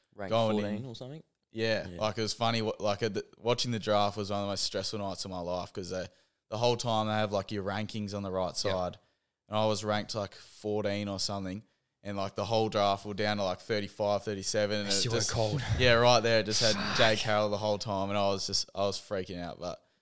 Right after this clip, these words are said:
Speaker 2: eventually, like, I think going into it, Carlton were probably, like,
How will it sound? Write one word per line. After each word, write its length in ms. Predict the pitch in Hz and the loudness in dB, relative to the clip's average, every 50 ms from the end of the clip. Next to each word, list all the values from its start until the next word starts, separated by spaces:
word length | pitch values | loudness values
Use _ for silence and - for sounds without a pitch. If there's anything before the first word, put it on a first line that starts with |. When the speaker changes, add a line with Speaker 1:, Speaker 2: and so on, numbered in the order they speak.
| _ _ _ _ - | _ _ _ _ -14
Speaker 2:
eventually, 680 | 95 90 107 107 107 104 - 107 92 90 95 110 139 135 | -8 -2 0 0 0 0 -2 -2 -2 -2 -2 -4 -6 -4
like, 220 | 107 95 98 - | -2 0 2 2
I 80 | - 113 | 2 2
think 240 | 131 139 117 90 95 | 2 2 -2 -2 0
going 280 | 113 110 117 113 104 | 2 2 4 4 2
into 240 | 104 104 - - 98 | 0 -2 -2 -4 -4
it, 80 | - - | -4 -4
Carlton 420 | - 104 101 98 - - 101 95 | -2 -2 -2 -2 -2 -4 -6 -6
were 220 | 92 90 85 87 - _ _ _ _ _ _ _ _ _ _ - | -4 -4 -4 -6 -8 _ _ _ _ _ _ _ _ _ _ -4
probably, 340 | 117 107 104 101 98 95 95 | -2 -2 0 0 -2 0 0
like, 240 | 92 90 - - | 0 -2 -2 -4